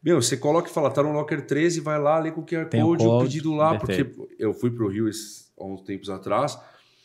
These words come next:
Speaker 1: cara, aí o cara do quarto pegou meu pedido, aí tem que ligar, aí por coincidência eu tinha pedido junto com o cara, aí desce, porque o, o cara deixou na recepção do hotel,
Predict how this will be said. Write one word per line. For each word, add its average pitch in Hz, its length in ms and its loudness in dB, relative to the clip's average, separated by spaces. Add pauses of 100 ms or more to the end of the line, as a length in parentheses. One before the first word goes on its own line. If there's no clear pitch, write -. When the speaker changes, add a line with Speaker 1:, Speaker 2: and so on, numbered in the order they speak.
(540)
Speaker 1:
cara, 117 280 6
aí 131 200 4
o 117 100 0
cara 117 220 0
do 104 120 -4
quarto 104 300 -2
pegou 104 220 -4
meu 104 140 -6
pedido, 95 440 -6
aí 95 60 0
tem 98 120 -10
que - 120 -14
ligar, 101 400 -2
aí 104 280 2
por 107 220 -6
coincidência 110 680 -2 (200)
eu 104 120 -2
tinha 104 160 -4
pedido 101 300 -12
junto 95 160 -16
com 110 120 -12
o 90 40 -12
cara, 101 340 0
aí 104 100 -2
desce, 107 580 -2 (240)
porque - 240 -2
o, 92 380 2
o 87 60 -14
cara 92 240 -8
deixou 95 240 -6
na 101 60 -6
recepção 104 420 -6
do 151 60 -2
hotel, 196 380 0